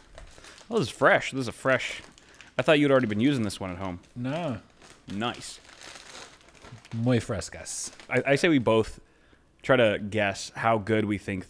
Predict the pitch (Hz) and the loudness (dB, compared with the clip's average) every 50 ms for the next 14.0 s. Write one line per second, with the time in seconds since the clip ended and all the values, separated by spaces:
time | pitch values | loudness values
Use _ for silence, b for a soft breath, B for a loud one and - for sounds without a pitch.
0 | _ - - 104 104 90 - - 107 92 90 85 87 87 85 80 71 69 69 65 | _ -10 -6 -6 -6 -6 -6 -6 -6 -4 -4 -6 -8 -10 -10 -10 -12 -14 -14 -16
1 | - - - 95 - - 90 82 80 76 - - - - _ _ _ _ _ - | -14 -12 -12 -12 -10 -10 -10 -10 -8 -10 -10 -12 -14 -16 _ _ _ _ _ -2
2 | - 117 113 - 123 127 120 123 123 113 101 98 101 95 90 - - 92 - 90 | 0 0 0 0 0 -2 -2 -2 -2 -2 -2 -4 -6 -10 -10 -10 -10 -10 -8 -8
3 | 85 - 123 147 170 185 185 175 143 135 131 127 120 104 101 98 90 - - 78 | -8 -6 -6 -6 -4 -4 -4 -4 -4 -4 -4 -6 -6 -6 -8 -8 -8 -8 -10 -10
4 | - - - - - - - - - - - - 123 113 101 - - - - 131 | -8 -8 -8 -10 -10 -12 -14 -18 -16 -8 -2 0 0 2 0 -2 -4 -2 2 2
5 | 127 113 107 113 123 123 120 123 127 120 - - 120 113 110 104 - - 120 117 | 4 6 6 4 6 6 6 6 6 4 0 -2 -2 -2 -2 -4 -4 -4 -2 -2
6 | 120 127 113 98 98 90 98 104 104 98 95 - 107 92 90 98 104 104 120 135 | -2 -2 -4 -4 -4 -4 -2 -2 -2 -2 -4 -4 -6 -4 -4 -2 -2 -2 -4 -4
7 | 131 - - 117 110 113 123 117 120 113 104 - 123 117 110 104 101 107 - b | -4 -6 -4 -4 -2 0 0 0 0 0 0 0 -2 -2 -4 -4 -4 -6 -10 b
8 | b b b b b b b b _ - 120 113 117 139 170 170 156 120 110 104 | b b b b b b b b _ -4 0 2 2 2 2 0 -2 -2 -4 -4
9 | - - - 98 87 85 92 120 147 - 123 123 117 110 98 90 98 104 104 104 | -4 -6 -6 -6 -4 -4 -6 -6 -4 0 2 4 4 4 2 0 -2 -2 -2 -2
10 | 101 98 82 73 - - _ _ _ - - 120 131 127 - 147 147 139 147 139 | -2 -2 -4 -4 -8 -12 _ _ _ -4 -2 -2 0 -2 -4 -8 -6 -2 -2 -2
11 | 139 143 156 123 95 87 87 98 117 139 120 - - 135 156 165 170 151 160 - | -2 -2 -2 -2 -2 -2 -2 -2 -4 -6 -4 -2 0 0 2 0 0 -2 -4 -2
12 | 156 139 135 135 135 135 131 131 131 127 120 - - - - _ - 127 127 123 | -2 -2 0 2 2 2 2 2 0 -2 -4 -8 -12 -18 -14 _ -8 -8 -8 -8
13 | 120 120 127 127 123 120 127 123 120 113 113 104 - 104 87 73 - - - | -8 -6 -4 -4 0 4 4 4 4 4 2 2 0 -2 -6 -8 -12 -16 -8